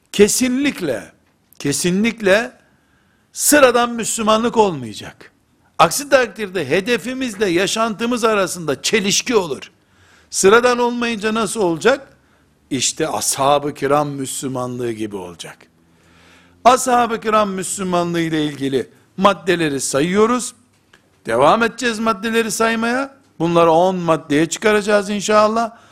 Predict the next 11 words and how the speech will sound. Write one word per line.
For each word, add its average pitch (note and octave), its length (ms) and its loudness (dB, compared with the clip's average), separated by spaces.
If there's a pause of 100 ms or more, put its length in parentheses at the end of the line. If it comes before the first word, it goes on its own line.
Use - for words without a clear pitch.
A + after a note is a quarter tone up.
(320)
Ondan A#3 360 2
sonra G3+ 380 0
da F3 100 0
kendimizi G3+ 840 -2 (600)
arşa D#3 640 2
doğru F3 420 2
yürüyen D#3+ 800 0 (560)
bu F#3 180 2
yürüyüşte F3+ 920 -2
ciddi D#3 580 2
miyiz? C3+ 540 -8